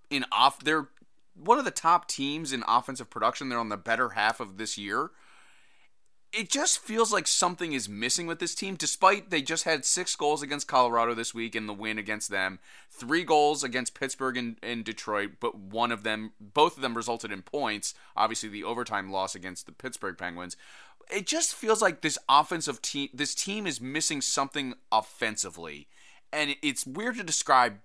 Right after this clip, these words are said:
because of them scoring goals, but it just feels like it's a lack of I,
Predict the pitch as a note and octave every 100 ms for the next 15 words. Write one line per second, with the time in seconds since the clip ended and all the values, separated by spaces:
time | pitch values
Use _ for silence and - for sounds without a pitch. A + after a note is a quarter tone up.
0 | - A2+ - - D3+ C3 B2 A#2 - -
1 | - _ _ A#2 C3+ C3 - A3 A3+ E3+
2 | C3 E3 E3+ C3+ A2 G#2 - - - -
3 | - - D#3 C#3+ F#3+ F#3+ - - E3+ E3
4 | C#3+ C#3 B2+ B2 - B2 A#2+ - - B2
5 | A2 G#2+ B2 C#3+ D#3 - C#3 C3 A#2+ A2
6 | G2+ - - - - - - - - -
7 | - - - - - - - - E3